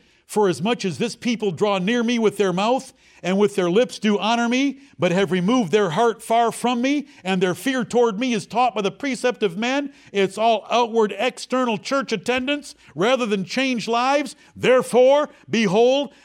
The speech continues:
I will proceed to do a marvelous work among this people,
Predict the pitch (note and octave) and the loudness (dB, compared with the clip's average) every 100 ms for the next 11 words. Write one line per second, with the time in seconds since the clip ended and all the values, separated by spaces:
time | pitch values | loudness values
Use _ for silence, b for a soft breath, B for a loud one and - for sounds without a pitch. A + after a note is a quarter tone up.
0 | B - A3 B3+ A#3+ G3+ G3+ - C#4+ G#3 | B -2 0 2 2 0 -2 -2 -2 -2
1 | D3+ A#3+ G#3+ F#3 C4 B3 G3 F#3+ E3 G#3+ | 0 2 4 4 2 2 0 -2 2 0
2 | G3+ F#3 A3+ G#3 G#3 - A#3 A3+ B3 C4 | 0 -2 0 0 -2 -2 -4 -2 -4 -4